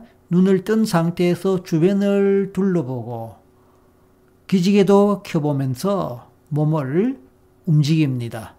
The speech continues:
깨어납니다. 그래요. 의식을 완전히 회복합니다.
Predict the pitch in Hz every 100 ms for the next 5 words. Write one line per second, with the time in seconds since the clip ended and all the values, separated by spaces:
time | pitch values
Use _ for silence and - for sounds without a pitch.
0 | _ _ _ _ _ - 214 185 151 156
1 | 165 170 123 120 _ _ _ _ _ _
2 | _ _ _ _ 160 160 135 110 98 _
3 | _ _ _ - 196 - 185 190 190 135
4 | 113 - - 156 175 180 220 196 135 104
5 | - _ _ 170 156 139 127 113 113 113
6 | -